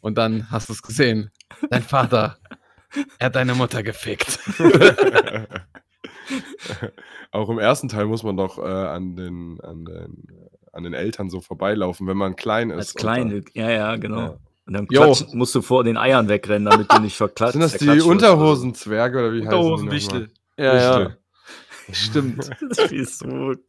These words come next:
Speaker 3: strange.
Speaker 1: Das ist einfach durch.
Speaker 3: Gibt's denn da schon irgendeinen, äh, Zeitraum oder irgendwas?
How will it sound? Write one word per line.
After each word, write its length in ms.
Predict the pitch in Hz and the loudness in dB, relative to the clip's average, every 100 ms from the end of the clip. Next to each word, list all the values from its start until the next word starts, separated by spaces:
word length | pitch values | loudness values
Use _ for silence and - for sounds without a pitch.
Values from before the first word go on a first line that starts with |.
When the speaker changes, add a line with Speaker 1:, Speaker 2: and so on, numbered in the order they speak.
| _ _ | _ _
Speaker 3:
strange. 480 | - 554 123 120 123 - _ | -8 -4 -2 -2 -4 -10 _
Speaker 1:
Das 100 | 120 | -12
ist 60 | - | -8
einfach 280 | 117 113 | -2 -2
durch. 420 | 107 113 117 - _ _ - | 0 -2 -2 -10 _ _ 0
Speaker 3:
Gibt's 140 | 151 | 4
denn 120 | 151 | 6
da 120 | 117 117 | 6 4
schon 180 | 120 | 2
irgendeinen, 960 | 113 123 123 117 117 110 107 98 101 - | 2 2 2 -2 -2 -2 -4 -6 -10 -14
äh, 500 | - 98 95 92 - | -10 -6 -4 -6 -8
Zeitraum 600 | - 120 131 151 147 151 | 0 2 2 0 -2 2
oder 160 | 131 117 | 2 4
irgendwas? 640 | 139 156 156 156 156 - | 2 2 0 -2 -2 -12